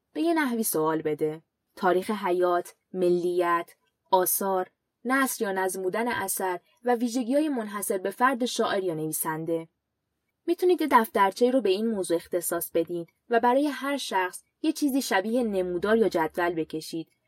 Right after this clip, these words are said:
و جزئیات رو در اون بنویسید و هر بار مرور کنید. برای این مبحث هم می‌تونید مثل بخش املا و لغت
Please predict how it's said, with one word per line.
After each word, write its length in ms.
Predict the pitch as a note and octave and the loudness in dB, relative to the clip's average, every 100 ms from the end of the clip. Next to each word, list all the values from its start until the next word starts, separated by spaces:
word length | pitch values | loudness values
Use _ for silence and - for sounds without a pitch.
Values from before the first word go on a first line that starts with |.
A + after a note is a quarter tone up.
| _ | _
و 100 | G#3 | -2
جزئیات 560 | G3 G#3 G3+ G#3 A#3+ B3 | 2 2 2 4 4 6
رو 60 | A#3 | 4
در 180 | F3+ | 4
اون 120 | F#3+ F#3 | 2 2
بنویسید 680 | C4+ D4 B3+ - A#3 F#3+ | 0 2 -2 -2 -2 -2
و 40 | F3 | -2
هر 220 | D3+ D3+ | 0 0
بار 180 | E3+ F3+ | 2 0
مرور 320 | E3+ E3 F3 | 0 -4 -4
کنید. 500 | - D#3+ D#3 D#3 - _ _ _ _ _ _ _ _ _ | -6 -10 -8 -12 -14 _ _ _ _ _ _ _ _ _
برای 280 | A#3 C#4 D4+ | 4 6 6
این 200 | C#4 B3 | 2 4
مبحث 440 | A#3+ B3 A#3+ A3+ A3+ | 4 2 -2 -4 -4
هم 100 | A3 | -4
می‌تونید 460 | C4 A#3+ A3+ G#3+ | -4 -2 -2 -2
مثل 220 | C4+ C#4+ A3+ | -2 0 0
بخش 280 | A3+ - - | 0 -2 -6
املا 340 | G#3+ G3 G3 | -4 -2 0
و 60 | F#3+ | 2
لغت 420 | F#3+ F#3 F#3+ F#3 | 0 0 0 -2